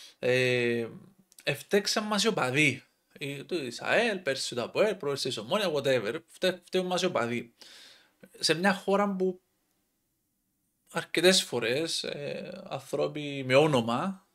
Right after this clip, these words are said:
που έχουν συνάμεση επαφή με αρμόδιες αρχές, τέλος πάντων, να φκαίνουν και να λούσουν ότι δεν υπάρχουν συστήματα για να υπάρξει σωστή χρήση της κάρτας φιλάθλου. Αλλά εμείς ακόμα σύρνουμε το φταίξιμο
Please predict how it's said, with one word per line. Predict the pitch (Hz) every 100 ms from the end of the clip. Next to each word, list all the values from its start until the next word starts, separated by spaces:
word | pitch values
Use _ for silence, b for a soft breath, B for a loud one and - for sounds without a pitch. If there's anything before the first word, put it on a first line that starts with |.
| _
που | - 123
έχουν | 123 139
συνάμεση | 131 131 147 143 131
επαφή | 123 113 123 117
με | 117 113 110 B B B B _ _ _ _ _ _ -
αρμόδιες | - 165 160 160 147 135
αρχές, | 117 - 113 -
τέλος | 98 -
πάντων, | 147 185 202 208 208 208 _
να | - 165 160 160 156
φκαίνουν | - - 165
και | 151
να | 117
λούσουν | 147 170
ότι | 160
δεν | 151 151
υπάρχουν | - 135 - 147
συστήματα | 151 - 113 - 113 131 135 139 139 139 B B B B _
για | 127 123
να | 120 120 117 - _ _ _ _ _ _
υπάρξει | - 135 127 - - 139 131 131 127 127 123
σωστή | 120 117 - 139
χρήση | - 123
της | 131
κάρτας | - 117 135
φιλάθλου. | - 160 143 - _ _ _ -
Αλλά | 123 139
εμείς | 131 165 160
ακόμα | 139 156 170
σύρνουμε | 160 160 165
το | 131
φταίξιμο | - 165 - 165 165 165